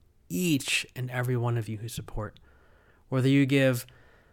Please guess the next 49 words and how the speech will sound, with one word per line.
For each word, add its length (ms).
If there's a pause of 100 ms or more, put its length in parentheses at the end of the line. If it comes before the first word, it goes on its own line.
(400)
a 60
dollar, 560
three 340
dollars, 560
ten 260
dollars, 360
a 60
hundred 240
dollars 260
a 20
month, 200
whatever 320
it 40
is 80
that 100
you 100
give, 340
we 220
are 240
extremely 960
grateful 580 (160)
for 160
you. 300 (760)
And, 180
uh, 40
if 140
you're 120
new 160
to 80
Patreon, 480
it's 100
pretty 220
simple. 340
There 160
are 140
a 40
bunch 240
of 140
tiers 340
to 80
choose 300
from, 180
but 120 (160)
every 340
tier 320
gets 180
the 120
same 280
reward, 460